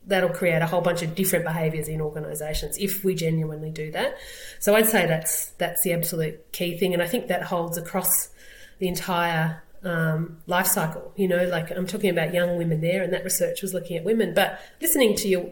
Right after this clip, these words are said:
your women in your workforce, thinking through what the trends are in terms of what the, the younger people coming through are and understanding what they're needing from work, which is likely to be very different from the generation before.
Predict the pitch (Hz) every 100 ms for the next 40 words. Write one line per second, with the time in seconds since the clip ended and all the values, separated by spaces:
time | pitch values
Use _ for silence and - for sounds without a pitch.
0 | - 185 175 170 165 165 180 180 160 160
1 | 170 - 170 170 - - - - - -
2 | 254 247 220 190 - 175 170 175 175 -
3 | 175 165 165 165 160 160 165 165 165 160
4 | - 160 160 160 165 170 175 180 180 170
5 | 165 160 175 165 160 - 165 160 151 160
6 | - 180 175 185 170 - 170 165 160 165
7 | 165 156 165 180 180 160 - - 170 156
8 | - - - 202 190 - - 196 190 214
9 | 226 190 165 160 160 151 156 165 160 156
10 | - 165 151 - 156 151 147 - 156 156
11 | 180 147 180